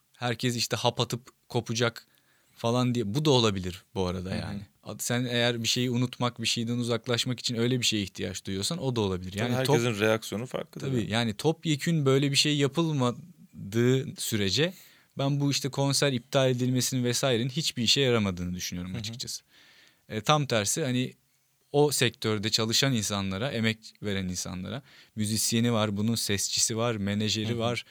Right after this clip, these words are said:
Speaker 1: mekan sahibi var. Yani bir anda sen diyorsun ki böyle bir olay oldu ve siz yarın iş yapmayacaksınız.
Speaker 2: Hı hı.
Speaker 1: Tamam, ben yarın iş yapmayayım. Peki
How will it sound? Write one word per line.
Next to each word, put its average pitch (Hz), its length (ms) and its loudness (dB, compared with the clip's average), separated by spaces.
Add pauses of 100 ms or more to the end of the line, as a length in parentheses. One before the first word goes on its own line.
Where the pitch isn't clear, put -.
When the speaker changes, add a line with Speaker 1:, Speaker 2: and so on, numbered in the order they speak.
(300)
Speaker 1:
mekan 113 520 0 (180)
sahibi 110 500 0
var. 113 160 2
Yani 117 360 -2 (160)
bir 160 180 2
anda 131 260 2
sen 156 280 -2
diyorsun 156 280 -4
ki 175 180 -6 (320)
böyle 147 260 4
bir 156 40 2
olay 160 280 6
oldu 139 200 2
ve 160 80 2
siz 151 260 -2
yarın 143 200 2
iş 156 180 2
yapmayacaksınız. 95 680 -4 (120)
Speaker 2:
Hı 110 60 -12
hı. 104 80 -12
Speaker 1:
Tamam, 131 300 2 (240)
ben 123 100 0
yarın 139 240 2
iş 147 180 0
yapmayayım. 139 400 -2 (400)
Peki 139 400 -2